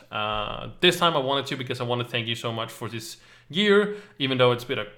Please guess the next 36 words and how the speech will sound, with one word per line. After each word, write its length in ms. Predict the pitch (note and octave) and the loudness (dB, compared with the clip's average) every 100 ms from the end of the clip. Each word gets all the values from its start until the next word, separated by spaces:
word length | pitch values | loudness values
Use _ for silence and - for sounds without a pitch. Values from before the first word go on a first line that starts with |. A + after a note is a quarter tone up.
| _ | _
crummy 360 | - F3 F3+ F3 | 0 2 4 2
year 200 | F3 E3+ | 4 4
in 100 | E3 | 4
that, 240 | F3 D#3+ | 0 -2
it's 140 | C#3 A#2+ | -6 -6
been 160 | C#3+ | -4
a 20 | B2 | -4
great 360 | C3 B2+ A#2+ | 0 0 0
year 300 | A#2+ A#2+ A#2+ | -2 -2 -2
for 560 | A#2 - A2+ A2 A2 - | -4 -8 -8 -4 -4 -4
our 160 | G#2+ G#2 | -4 -4
podcast, 580 | - B2 - B2 B2 G#2 | -4 -4 -2 -4 -4 -6
and 160 | G#2+ | -6
I 160 | G#2+ A2 | -4 -4
am 320 | G#2+ G#2+ A2 | -4 -6 -6
expecting 540 | A2 - F#3 F3+ F3+ | -10 -2 0 2 0
that 120 | E3 B2 | -2 -4
twenty 240 | D#3 C#3+ | -4 -4
twenty-one 460 | B2+ C#3 B2 A#2+ C3 | -4 -2 0 0 -2
is 160 | B2+ | -10
going 280 | - A#2+ A#2 | -8 -6 -6
to 140 | - A2 | -6 -6
be 340 | A2+ A2 - - | -8 -10 -12 -10
even 480 | C#3 C#3+ C#3+ C#3 C3 - - _ A#2+ | -8 -4 -2 -2 -6 -16 -20 _ -2
better 460 | C3+ C3 B2+ B2+ B2+ - - B2 | 4 6 6 2 -2 -10 -18 -8
with 240 | A2+ A2 | -8 -6
that. 240 | A2 - | -8 -8
So 380 | - B2+ A#2 A2+ - - | -4 0 0 0 -12 -6
thank 220 | - G#3 | 0 2
you 60 | G3 | 2
so 220 | G3 F#3+ | 2 2
much 280 | F#3 F3+ F3+ | 2 0 -4
for, 520 | - D3+ D3+ D3 - | -6 -2 0 0 -2
uh, 460 | A2+ A2+ G#2+ G2+ A2+ | -2 -2 -2 -6 -6
you 80 | |
know, 240 | A#2 G#2+ | -4 -4